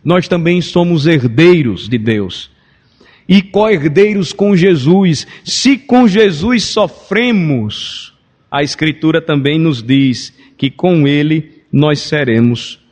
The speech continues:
glorificados. Finalmente, eu quero apresentar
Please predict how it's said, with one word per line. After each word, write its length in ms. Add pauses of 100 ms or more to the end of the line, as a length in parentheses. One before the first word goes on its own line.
(260)
glorificados. 1080 (480)
Finalmente, 640 (360)
eu 100
quero 200
apresentar 760